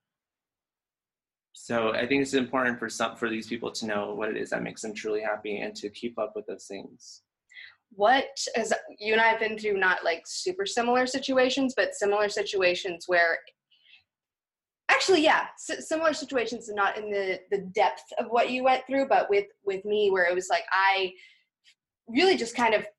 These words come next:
Speaker 2: shed everything that was about me, and I was kind of a shadow of a person f-, through a couple of actual
Speaker 1: Yeah.
Speaker 2: relationships. And, um, what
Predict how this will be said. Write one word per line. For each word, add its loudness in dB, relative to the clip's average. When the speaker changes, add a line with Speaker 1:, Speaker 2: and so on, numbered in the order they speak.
Speaker 2:
shed 4
everything 2
that -2
was -4
about 4
me, -6
and -2
I 2
was -10
kind -6
of -8
a -10
shadow -4
of -12
a -12
person -14
f-, -18
through 0
a -2
couple 2
of -4
actual -4
Speaker 1:
Yeah. -8
Speaker 2:
relationships. -10
And, 2
um, 0
what 2